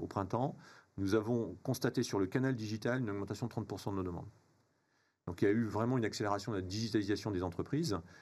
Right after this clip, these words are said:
et donc il a fallu répondre à la demande. Donc nous, on n'a pas arrêté la production, on a décidé de continuer à investir, on a, euh, continué à produire des serveurs, à les racker dans nos data centers, parce qu'il fallait répondre à la demande.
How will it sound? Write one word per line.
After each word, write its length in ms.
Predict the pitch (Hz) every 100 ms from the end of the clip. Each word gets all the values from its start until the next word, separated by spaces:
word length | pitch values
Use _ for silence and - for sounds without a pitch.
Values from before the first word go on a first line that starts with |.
| -
et 80 | -
donc 200 | 123 123
il 40 | 107
a 40 |
fallu 240 | 110 117
répondre 340 | 147 110 135 107
à 20 |
la 80 | 98
demande. 220 | 101 82 - -
Donc 220 | 95 143
nous, 80 | 160
on 100 | 127
n'a 160 | 107
pas 180 | 104 123
arrêté 260 | 117 117 127
la 100 | 101
production, 400 | - 95 - 151
on 60 |
a 60 | 131
décidé 300 | 98 - 101
de 40 | 104
continuer 320 | 123 131 117
à 40 |
investir, 440 | 101 95 - 131 165 - -
on 120 | 98
a, 300 | 98 95 92
euh, 160 | 87
continué 440 | 87 143 139 139 135
à 60 |
produire 340 | 120 - 107 110
des 80 | 98
serveurs, 440 | 98 92 104 135
à 60 | 95
les 80 |
racker 280 | 95 107 -
dans 140 | 120 107
nos 120 | 98
data 220 | 95 101
centers, 460 | - 92 120 185 - - - - -
parce 160 | -
qu'il 100 | 135
fallait 160 | 135 131
répondre 240 | 120 120
à 60 | 107
la 40 |
demande. 180 | 92 85